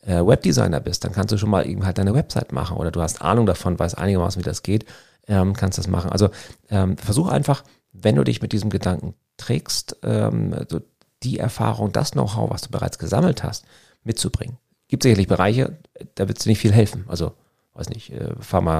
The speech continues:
pharmazeutisch-technische Assistentin. Na, dann, dann, dann hast du verkauft. Dann,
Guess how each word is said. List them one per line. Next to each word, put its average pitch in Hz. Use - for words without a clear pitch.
pharmazeutisch-technische 95
Assistentin. 87
Na, 226
dann, 123
dann, 131
dann -
hast 131
du -
verkauft. -
Dann, -